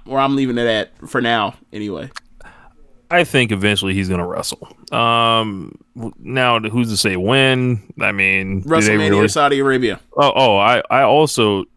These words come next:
Speaker 2: uh, he said he'd never do a Saudi Arabia show, but
Speaker 1: Oh, he did?
Speaker 2: who knows? He, yeah, he said that, like, a month ago.
Speaker 1: He also said
Speaker 2: Uh,
Speaker 1: he'd
Speaker 2: maybe
Speaker 1: never come
Speaker 2: less.
Speaker 1: back, so.
Speaker 2: Correct. Um,
Speaker 1: <laughs>
Speaker 2: so now the, I don't think it was a coincidence that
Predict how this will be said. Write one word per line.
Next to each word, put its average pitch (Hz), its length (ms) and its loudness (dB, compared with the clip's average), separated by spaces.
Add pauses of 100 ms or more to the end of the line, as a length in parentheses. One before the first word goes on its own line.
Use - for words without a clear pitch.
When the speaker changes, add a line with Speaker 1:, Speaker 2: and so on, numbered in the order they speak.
Speaker 2:
uh, 117 180 2
he 117 80 -2
said 117 200 0
he'd 98 140 -2
never 95 260 -2
do 95 120 0
a 92 60 0
Saudi 95 240 -2
Arabia 98 400 0
show, 98 320 2
but 95 180 0
Speaker 1:
Oh, 180 60 4
he 170 120 4
did? 180 220 2
Speaker 2:
who 107 80 0
knows? 92 300 0 (120)
He, 120 320 2
yeah, 104 120 2
he 110 120 2
said 104 220 0
that, 98 180 0
like, 95 200 -4
a 92 80 -6
month 90 280 0
ago. 92 360 -6 (100)
Speaker 1:
He 147 80 -2
also 160 260 0
said 98 120 2
Speaker 2:
Uh, 95 40 0
Speaker 1:
he'd 104 60 -2
Speaker 2:
maybe 120 220 2
Speaker 1:
never 95 160 0
come 90 80 0
Speaker 2:
less. 117 160 -2
Speaker 1:
back, - 160 -14
so. - 360 -16
Speaker 2:
Correct. 107 520 2 (280)
Um, 98 720 2 (220)
Speaker 1:
<laughs> - 320 -6
Speaker 2:
so 135 320 2 (840)
now 117 840 0 (800)
the, 123 800 0 (140)
I 143 160 0
don't 170 180 2
think 139 220 0
it 117 80 4
was 107 180 2
a 98 80 -2
coincidence 95 880 0
that 92 560 0